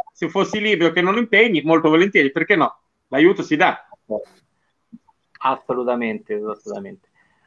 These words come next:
Speaker 2: Allora, eh, Andrea Betta Lombardi dice, si riesce a modificare un po' il proprio carattere mettendo su carta i propri difetti? Questo un
Speaker 1: Ma
Speaker 2: po' dice
Speaker 1: non penso, perché se uno i difetti c'ha quelli, quelli rimangono.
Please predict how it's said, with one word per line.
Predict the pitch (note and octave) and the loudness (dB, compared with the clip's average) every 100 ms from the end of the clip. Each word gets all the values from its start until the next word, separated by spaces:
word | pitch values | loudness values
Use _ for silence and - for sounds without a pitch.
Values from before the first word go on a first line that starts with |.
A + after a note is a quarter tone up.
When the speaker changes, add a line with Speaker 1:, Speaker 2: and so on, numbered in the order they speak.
| _ _ | _ _
Speaker 2:
Allora, | D3+ D#3+ C#3 B2+ B2 | -2 2 4 4 0
eh, | - D3+ | -4 -2
Andrea | C#3+ F3 E3 | 0 0 -2
Betta | F3 F#3 | -2 0
Lombardi | G3 G#3+ A3 F3 | 2 4 2 0
dice, | D3+ D3+ D3 | 0 0 0
si | F3 | 2
riesce | G#3+ G#3+ F#3 E3+ | 2 2 2 2
a | D3+ D3+ | 4 2
modificare | D#3+ F3 F3+ F3+ F#3+ G#3 G3 | 2 -2 -4 -2 4 4 4
un | E3+ D#3+ | 0 0
po' | G3 | -2
il | D#3+ | 0
proprio | F3+ E3+ | -4 -2
carattere | E3 G#3 G#3+ D3+ | 2 2 0 -4
mettendo | C#3+ - E3+ | -8 -6 -6
su | C3+ D3+ | -6 -4
carta | F3 E3+ D3+ | -2 -2 -2
i | |
propri | D#3+ D3+ | -4 -6
difetti? | C#3+ C#3+ F3 D3+ - D3 D#3 - _ _ _ _ _ _ _ _ _ _ _ _ - _ | -10 0 2 2 -2 -8 -8 -10 _ _ _ _ _ _ _ _ _ _ _ _ -20 _
Questo | _ - - | _ -20 -14
un | G3+ | -4
Speaker 1:
Ma | G#3+ | -4
Speaker 2:
po' | G2 - | -4 -10
dice | G3+ | 0
Speaker 1:
non | G#3+ B3 | 2 4
penso, | A#3 E3+ C#3 C#3+ | 4 2 2 -2
perché | E3 D#3 F3+ F#3+ F3+ | -2 -2 2 2 4
se | G3 | 2
uno | A#3 G#3 F#3 F#3 - - | 4 4 4 4 0 0
i | F3 | 2
difetti | F3 G3 A3+ A3 F#3+ F#3 F#3 | 2 4 2 2 0 2 2
c'ha | F3 F#3 | 2 0
quelli, | A#3 A3+ E3+ | 2 4 4
quelli | F#3 F3 | 4 4
rimangono. | E3+ E3+ D3+ C3+ | 4 2 0 -6